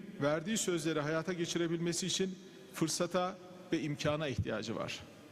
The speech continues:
Suriye'ye yönelik yaptırımların kaldırılması, Suriye'nin normalleşmesi ve ülkede güvenliğin sağlanması bakımından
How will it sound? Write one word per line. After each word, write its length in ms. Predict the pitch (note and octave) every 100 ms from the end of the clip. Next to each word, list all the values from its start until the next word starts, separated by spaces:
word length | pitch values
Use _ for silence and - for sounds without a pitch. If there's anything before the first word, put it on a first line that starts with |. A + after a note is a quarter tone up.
| - - - - -
Suriye'ye 520 | - - A3 G#3+ G3 F#3
yönelik 420 | D#3+ D#3 D#3 D#3+
yaptırımların 640 | D3+ D3 D#3+ D3+ D3 C3+
kaldırılması, 840 | B2 C3+ C#3 D3+ D3+ D3+ - G3 G3+ - - - -
Suriye'nin 640 | - G3+ F#3+ F3 E3 D3+
normalleşmesi 920 | D3 D3+ D#3 D3 D3 D3+ C#3+ F3+ F#3 - - -
ve 100 | C#3+
ülkede 420 | - D3+ - E3+
güvenliğin 440 | D#3 D#3 D#3+ D#3+ D3
sağlanması 680 | - D3 D#3 D#3+ E3 E3+
bakımından 540 | D#3 D3 C#3+ C#3 D#3